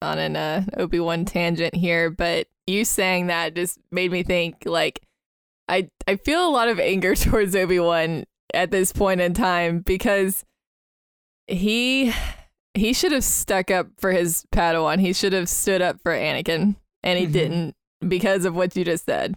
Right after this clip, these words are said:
Speaker 1: It's like a conflict of interest. It's almost like the Jedi playing politics with each other, and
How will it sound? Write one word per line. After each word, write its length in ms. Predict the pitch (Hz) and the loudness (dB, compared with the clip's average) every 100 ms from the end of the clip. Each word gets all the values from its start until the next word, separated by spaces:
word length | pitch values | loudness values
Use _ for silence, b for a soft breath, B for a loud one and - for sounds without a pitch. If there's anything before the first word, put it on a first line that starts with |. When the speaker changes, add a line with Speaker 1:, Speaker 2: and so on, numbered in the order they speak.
| - | -4
Speaker 1:
It's 180 | 180 175 | -4 0
like 180 | 202 196 | 0 2
a 80 | 196 | 0
conflict 640 | - 190 196 196 202 185 | 0 0 0 0 0 0
of 140 | 185 - | 0 0
interest. 540 | 160 175 160 - 185 | -2 0 -2 0 0
It's 120 | 185 | 0
almost 260 | 202 208 208 | 2 2 0
like 140 | 202 | 0
the 100 | 190 | 0
Jedi 420 | 180 180 170 165 165 | 0 0 2 2 2
playing 280 | 180 170 - | 2 0 0
politics 500 | 165 170 170 175 180 | 0 0 0 -2 -2
with 140 | 170 | -2
each 160 | 165 160 | -2 -2
other, 360 | 147 151 143 | -2 -2 -4
and 460 | - 170 165 160 | -2 -2 -2 -4